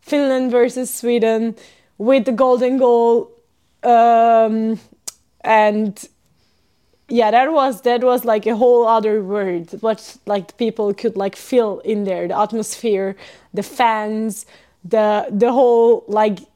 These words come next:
you could, like, really feel it in the air that the goal is coming. You just didn't know which team is going to score because they were both so close to s-, like, scoring the final winner goal.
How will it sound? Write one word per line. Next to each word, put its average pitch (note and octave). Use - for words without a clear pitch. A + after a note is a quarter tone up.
you B3+
could, F#3+
like, -
really C4
feel F4
it C#4+
in A#3+
the A#3+
air G#3+
that A3+
the -
goal C#4
is D4+
coming. C4+
You A#3+
just E4
didn't D#4+
know B3+
which B3
team C4
is A#3
going B3+
to B3
score A3+
because A3
they A#3
were B3
both A#3
so C4
close A3+
to -
s-, -
like, G#3+
scoring B3
the G#3+
final A3
winner A#3+
goal. G#3+